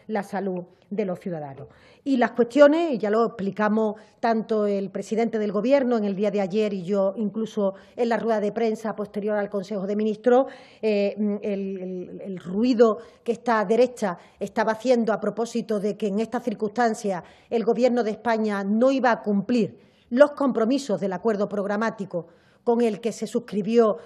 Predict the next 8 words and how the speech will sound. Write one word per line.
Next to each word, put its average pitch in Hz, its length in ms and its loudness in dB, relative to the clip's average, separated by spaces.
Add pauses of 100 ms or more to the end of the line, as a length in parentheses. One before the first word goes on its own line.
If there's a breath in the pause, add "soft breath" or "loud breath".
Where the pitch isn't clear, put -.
(140 loud breath)
la 214 140 -4
alianza 214 640 0
entre 202 260 -2
el 202 100 -2
pesoe 202 460 0 (260 loud breath)
y 196 100 -6
Unidas 233 280 2
Podemos, 240 580 0